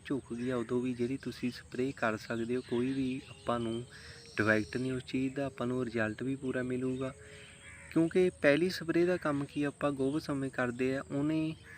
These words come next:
ਦਾਣਿਆਂ ਦੀ ਗਿਣਤੀ ਵਧਾਉਣੀ ਹੁੰਦੀ ਹੈ। ਵੀ ਮੁੰਜਰ ਦੇ ਵਿੱਚ ਜਿਵੇਂ ਜੇ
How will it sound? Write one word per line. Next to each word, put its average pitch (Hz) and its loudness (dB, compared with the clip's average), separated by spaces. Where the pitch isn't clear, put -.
ਦਾਣਿਆਂ 123 6
ਦੀ 139 2
ਗਿਣਤੀ 120 0
ਵਧਾਉਣੀ 143 0
ਹੁੰਦੀ 101 -4
ਹੈ। - -12
ਵੀ 131 6
ਮੁੰਜਰ 127 2
ਦੇ 131 2
ਵਿੱਚ 127 -2
ਜਿਵੇਂ 127 0
ਜੇ 123 0